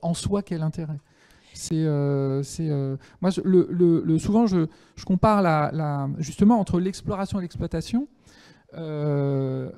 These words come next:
c'est, c'est, c'est deux façons de, de, de, de se projeter dans l'espace, en fait, et de se projeter presque, presque amoureusement de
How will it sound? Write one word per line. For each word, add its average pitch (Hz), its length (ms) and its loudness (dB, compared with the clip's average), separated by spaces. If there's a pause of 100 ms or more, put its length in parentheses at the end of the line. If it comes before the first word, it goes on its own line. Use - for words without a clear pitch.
(400)
c'est, - 260 -14
c'est, - 240 -12 (680)
c'est - 160 -2
deux 226 140 4
façons 240 500 0
de, 170 400 2
de, 156 420 -2
de, 147 200 -4
de 156 140 0
se - 120 -4
projeter 208 480 4
dans 196 120 2
l'espace, 175 420 -2
en 143 60 -8
fait, - 260 -14 (340)
et 156 120 2
de 170 100 6
se 175 100 2
projeter 196 380 -2
presque, 185 600 0
presque - 280 -4
amoureusement 190 680 6
de 151 560 4